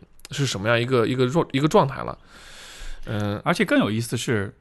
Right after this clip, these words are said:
Speaker 2: 因为这张我们说的是男性和女性，对吧？
Speaker 1: 嗯哼。
Speaker 2: 但是实际上这种，这样的行为，它其实并不是完全局限在两个性别之间的。
Speaker 1: 嗯。
Speaker 2: 这个也是 Tribe 这本书里面他讲到一个非常有意思的案例，就是，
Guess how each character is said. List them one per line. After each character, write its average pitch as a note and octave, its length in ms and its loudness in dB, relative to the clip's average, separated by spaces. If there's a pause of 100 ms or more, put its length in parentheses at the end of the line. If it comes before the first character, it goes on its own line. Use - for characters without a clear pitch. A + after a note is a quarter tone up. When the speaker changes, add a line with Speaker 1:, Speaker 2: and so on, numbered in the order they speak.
(600)
Speaker 2:
因 G#3 100 4
为 G3+ 60 6
这 G#3 100 2
张 F3 120 6
我 D3 40 2
们 G#2 80 -2
说 C#3+ 140 0
的 C3 40 2
是 B2+ 80 2
男 F#2+ 220 0
性 C3+ 160 0
和 A2+ 100 2
女 B2 220 0
性， - 300 -8
对 A#2+ 80 -8
吧？ A2 140 -8
Speaker 1:
嗯 A#2+ 120 -2
哼。 A#2+ 60 -2
Speaker 2:
但 F#3+ 140 4
是 E3+ 60 0
实 D#3+ 140 -2
际 G#3 100 -2
上 E3 200 4
这 G#3+ 140 0
种， G2+ 180 -2
这 - 220 -2
样 E3+ 120 2
的 B2+ 60 2
行 G2+ 240 -2
为， G#2 100 0
它 - 140 -8
其 C#3 120 -6
实 C#3 80 -6
并 E3+ 240 0
不 A#2 120 -6
是 A#2 100 -6
完 G2+ 160 -4
全 A#2+ 160 0
局 G#2 160 -10
限 A2+ 220 0
在 F#2+ 240 -4 (600)
两 G2 160 -2
个 F#2 60 -8
性 G#3+ 220 2
别 F#2+ 100 -2
之 F#2+ 140 -4
间 F#2+ 180 -4
的。 - 120 -12 (260)
Speaker 1:
嗯。 A2 200 -6
Speaker 2:
这 C3+ 120 0
个 C3+ 60 2
也 G2 120 -2
是 C3 100 0
Tribe E3+ 260 4
这 C3 100 0
本 B2+ 100 -4
书 - 140 -2
里 A2+ 60 2
面 G2 100 -2
他 C3 100 -4
讲 A2 180 -2
到 G#2+ 80 -6
一 A2 80 0
个 A#2 120 2
非 E3 160 -2
常 E3 100 4
有 B2+ 120 0
意 A2 140 -4
思 A2+ 100 -6
的 G#2 120 -4
案 A2+ 180 0
例， G#2 140 -4
就 A2+ 120 -6
是， A2 300 -4